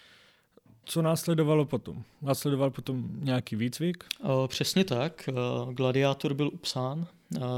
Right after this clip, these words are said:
Speaker 2: o, musel složit přísahu, že se nechá bičovat, pálit, dokonce i zabít. O, ty-, přísahu tomu svému Lannistovi. Lannista byl vlastně majitel ludu. Ludus byla škola gladiátorů.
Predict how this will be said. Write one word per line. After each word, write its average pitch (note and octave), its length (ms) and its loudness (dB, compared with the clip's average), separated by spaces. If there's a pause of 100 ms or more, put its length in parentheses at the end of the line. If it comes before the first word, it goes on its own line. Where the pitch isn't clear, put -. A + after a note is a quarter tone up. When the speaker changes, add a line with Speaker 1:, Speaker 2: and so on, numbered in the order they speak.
Speaker 2:
o, B2 40 -2
musel C3 280 -2
složit C3+ 380 -2
přísahu, B2+ 580 -4
že A#2+ 120 -6
se - 140 -6
nechá B2 540 -4 (340)
bičovat, B2 640 -2
pálit, A#2+ 760 -2
dokonce B2+ 400 -4
i D#3 120 -2
zabít. B2 520 -4 (920)
O, A#2+ 40 -2
ty-, - 200 -10 (140)
přísahu - 440 -4
tomu B2+ 360 -4
svému C3 360 -6
Lannistovi. B2+ 600 -2 (320)
Lannista C3 520 0
byl C3 200 0
vlastně C3 300 -2
majitel B2+ 600 -2
ludu. C#3 440 -2 (480)
Ludus C3+ 400 -4
byla C3 240 0
škola C3 320 -4
gladiátorů. C3 800 -2